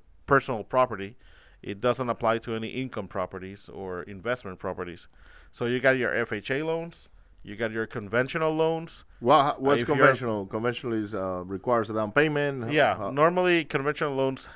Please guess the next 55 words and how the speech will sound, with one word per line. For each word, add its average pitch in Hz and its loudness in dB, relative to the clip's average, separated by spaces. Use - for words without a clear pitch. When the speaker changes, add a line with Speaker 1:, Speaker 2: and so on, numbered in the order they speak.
Speaker 1:
uh, 113 2
have 120 -2
a 117 0
higher, 120 4
uh, 104 0
down 117 -2
payment 117 -8
in 107 -12
order. 104 -8
Speaker 2:
What's 143 2
for 156 4
F 139 2
H 139 -2
A 147 0
right 151 -2
now? 156 -6
Is - -18
it 101 -10
Speaker 1:
I 143 -2
think 135 -6
it's 131 0
Speaker 2:
three 185 -2
point 139 0
five? 131 -10
Speaker 1:
at - -16
three 143 -2
percent. 107 -8
Speaker 2:
Okay. 101 -6
Speaker 1:
We, 160 -2
you 156 -4
know 214 -2
what? 262 -6
That's 190 -6
one 196 -4
thing 190 -8
we 175 -6
need. 175 -8
We 151 -6
need. 185 -8
I 147 2
have 185 0
someone 160 -6
that 95 -4
we 127 -4
can, 123 -6
uh, 104 -2
bring 107 -4
over 110 -4
and 98 -10
interview 117 -4
her. 123 0
Her 107 -10
name 113 -6
is 101 -12
Janet. 110 -4